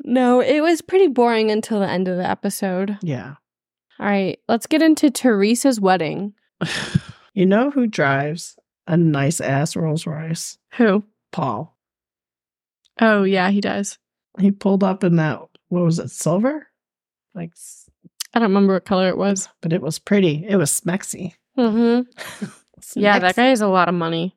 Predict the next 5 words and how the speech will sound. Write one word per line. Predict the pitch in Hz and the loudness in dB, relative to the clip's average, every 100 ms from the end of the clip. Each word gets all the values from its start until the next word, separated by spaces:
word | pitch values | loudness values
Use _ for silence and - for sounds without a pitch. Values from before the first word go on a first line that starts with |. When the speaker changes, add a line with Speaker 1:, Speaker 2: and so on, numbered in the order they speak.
| _ | _
Speaker 2:
Yeah, | 180 180 | -10 -10
he | - | -12
does. | - 90 - - - _ _ _ _ _ _ _ _ _ _ - | -18 -20 -20 -20 -20 _ _ _ _ _ _ _ _ _ _ -6
Speaker 1:
You | 240 262 | 2 4
know | 262 269 359 440 415 | 4 4 4 2 0